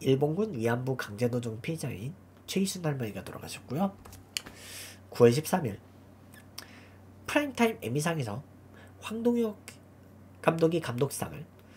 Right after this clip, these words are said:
이정재 씨가 나무주연상을 받으면서 오징어 게임이 이 프라임타임 에미상에서 최초로 이 수상자를 배출한 영화가 됐어요.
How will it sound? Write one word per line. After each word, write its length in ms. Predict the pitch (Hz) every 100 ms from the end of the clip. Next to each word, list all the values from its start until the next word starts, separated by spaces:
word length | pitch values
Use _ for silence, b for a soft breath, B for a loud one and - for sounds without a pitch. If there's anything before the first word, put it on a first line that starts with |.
| B B -
이정재 380 | 127 156 147
씨가 340 | 135 - 135 156
나무주연상을 800 | 113 120 156 180 156 160 160 147
받으면서 520 | - 95 92 - - - B B B B
오징어 460 | - 127 151 156 151
게임이 500 | 165 135 127 175 196 - -
이 260 | 110 104 98
프라임타임 540 | - 208 196 180 165 165
에미상에서 640 | 107 123 120 98 - 165 165 -
최초로 500 | 285 - 269 - - - - - - - - -
이 140 | 180
수상자를 600 | 175 190 - 233 226 190
배출한 500 | 120 - - 98 113 - -
영화가 500 | 113 107 139 190 170
됐어요. 380 | - - -